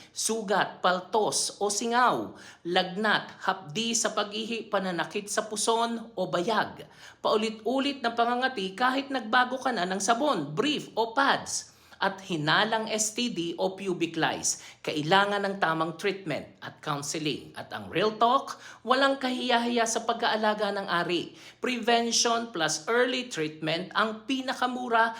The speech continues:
at pinakaprotektado. Hindi lahat ng kati ay allergy.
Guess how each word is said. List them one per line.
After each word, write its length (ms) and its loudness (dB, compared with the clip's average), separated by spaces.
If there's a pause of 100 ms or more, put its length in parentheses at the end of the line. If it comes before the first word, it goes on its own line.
(140)
at 320 0
pinakaprotektado. 1300 0
Hindi 400 -4
lahat 240 -4
ng 80 -2
kati 400 -2
ay 80 0
allergy. 720 0